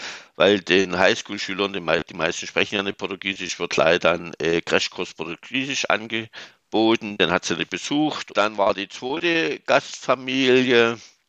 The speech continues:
die ist zwar auf sie eingegangen, aber sie wollte nach Hause kommen. Die Mama rief mich an,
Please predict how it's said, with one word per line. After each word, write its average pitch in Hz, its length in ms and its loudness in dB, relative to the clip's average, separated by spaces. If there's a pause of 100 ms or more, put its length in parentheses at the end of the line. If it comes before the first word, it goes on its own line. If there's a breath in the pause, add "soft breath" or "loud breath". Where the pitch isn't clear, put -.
(1700 loud breath)
die 123 80 4
ist 123 120 2
zwar 120 200 8
auf 123 100 6
sie - 160 6
eingegangen, 135 1040 4
aber 110 1000 6 (260)
sie - 180 -4
wollte 98 540 6
nach 87 240 2
Hause 131 380 4
kommen. 123 320 0
Die 107 80 -4
Mama 107 260 4
rief 117 300 -2
mich 104 280 -4
an, 98 520 2